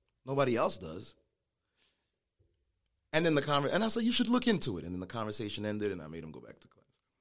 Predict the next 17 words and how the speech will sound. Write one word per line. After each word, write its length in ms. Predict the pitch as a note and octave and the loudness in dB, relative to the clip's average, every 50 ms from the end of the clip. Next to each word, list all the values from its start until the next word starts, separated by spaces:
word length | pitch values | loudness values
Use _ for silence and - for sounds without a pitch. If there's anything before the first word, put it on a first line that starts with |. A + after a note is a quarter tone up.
| _ _ _ _ _ _ _ _ _ _ _ _ _ _ _ _ _ _ | _ _ _ _ _ _ _ _ _ _ _ _ _ _ _ _ _ _
A 40 | |
few 120 | - A#3+ A#3 | 2 4 8
days 280 | G3 G3 F#3+ F3+ D3 | 10 10 10 8 6
ago, 260 | C#3 G#2 G2 C#2 - - - _ _ - - _ _ | 2 0 -2 -4 -6 -12 -18 _ _ -20 -20 _ _
he 60 | - - | -20 -16
came 240 | - G#2 F#2+ F#2 F2+ | -12 -10 -8 -6 -6
back. 240 | F2+ F2+ E2+ D#2 - _ _ _ _ G#2+ | -6 -6 -8 -10 -14 _ _ _ _ _
He 60 | G#2+ _ | -16 _
found 240 | - A#2+ A#2+ G#2+ F2+ | -6 -6 -4 -4 -6
me. 60 | D#2 | -8
He 100 | - G3+ | -10 -8
said, 180 | C4 C#4 - C4 | -8 -6 -6 -8
"Hey, 220 | - - C#4 - | -8 -10 -10 -12
Mister 200 | - G3+ G#3 - | -12 -12 -12 -10
G, 220 | F#3+ F#3 A#3 A#3 G#3+ | -8 -6 -6 -4 -4
what's 140 | G#3 G#3 - | -4 -4 -6
up? 220 | - - - | -6 -8 -10